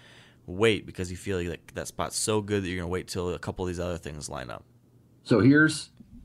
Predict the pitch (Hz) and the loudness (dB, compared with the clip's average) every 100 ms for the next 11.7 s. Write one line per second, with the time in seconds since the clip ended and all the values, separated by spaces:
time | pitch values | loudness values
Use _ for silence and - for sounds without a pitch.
0 | - - - _ - 117 95 131 131 117 | -20 -20 -20 _ -2 2 6 8 8 6
1 | 104 107 107 104 104 95 92 87 - - | 2 4 4 6 4 6 4 2 0 -12
2 | - _ - - - _ _ _ _ - | -20 _ -14 -14 -14 _ _ _ _ -12
3 | 87 101 80 80 73 76 78 76 65 - | -4 0 0 0 -2 -4 -4 -4 -4 -8
4 | 92 - - 113 - - 110 104 110 117 | -12 -8 0 0 0 0 0 4 2 0
5 | - _ - 90 92 85 82 80 - - | -6 _ -6 0 2 2 -2 -2 -4 -6
6 | - _ _ _ _ _ _ - 80 110 | -12 _ _ _ _ _ _ -6 -2 -2
7 | - _ _ - - - - 139 147 101 | -6 _ _ -20 -20 -18 -2 4 4 4
8 | 87 - - 131 139 135 101 98 92 - | 0 -4 0 2 2 0 -2 -2 -4 -2
9 | 101 98 110 101 90 85 82 110 92 - | 0 2 2 2 2 0 -2 -2 -2 -4
10 | - 87 - - - 82 82 104 95 82 | -8 -12 -12 -18 -8 -6 0 2 2 0
11 | 82 76 90 87 78 60 - | -2 -2 -2 0 -2 -4 -8